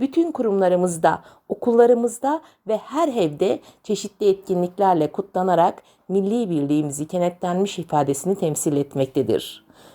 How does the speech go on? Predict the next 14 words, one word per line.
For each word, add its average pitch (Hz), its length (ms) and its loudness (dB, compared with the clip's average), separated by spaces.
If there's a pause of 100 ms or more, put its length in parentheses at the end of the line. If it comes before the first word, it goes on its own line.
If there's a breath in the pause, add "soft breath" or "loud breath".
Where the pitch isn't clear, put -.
(140)
Atatürk'ün 190 640 2
düşüncesinde 156 880 0 (220 loud breath)
çocuklar 208 560 2
milletin 202 500 -2
geleceğidir. 170 800 -2 (400 soft breath)
Onlara 208 400 4
duyduğumuz 156 460 -2
sarsılmaz 180 760 -2
güvenin 156 440 0 (300 soft breath)
ve 165 180 2
büyük 233 240 -2
sevginin 226 500 0
ifadesi 196 560 0
olarak 143 460 0